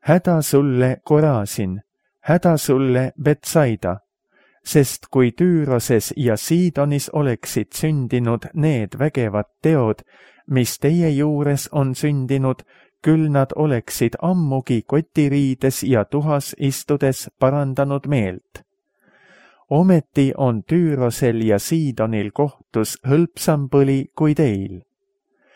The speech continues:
Ja sina, Kapernaum, kas sind ülendatakse taevani? Ei, surmavallani tõugatakse sind alla.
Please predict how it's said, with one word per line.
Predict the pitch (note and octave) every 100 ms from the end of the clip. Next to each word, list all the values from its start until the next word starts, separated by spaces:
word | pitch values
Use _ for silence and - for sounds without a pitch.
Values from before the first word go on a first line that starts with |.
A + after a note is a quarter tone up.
| _ - _ -
Ja | C#3+ B2+
sina, | A#2 - F3 B2 F2+ G#2 -
Kapernaum, | E3+ - C#3 A2 A2+ G#2 F#2+ F#2+ - _ _ -
kas | D3 - -
sind | D#3 C3+
ülendatakse | - E3 E3 C3+ B2 - - B2+ - D3
taevani? | - E3 A2+ G2 G2+ G2+ G#2 _ _ _ _ _
Ei, | C#3+ F3 D#3+ A2+ - - _ _
surmavallani | - - E3+ E3+ C#3+ C3+ C#3+ C3+ B2 A#2
tõugatakse | A2+ C#3 D#3 C#3+ - C3+ - - B2+ -
sind | - C#3+ B2 C3+
alla. | A#2 G2 G2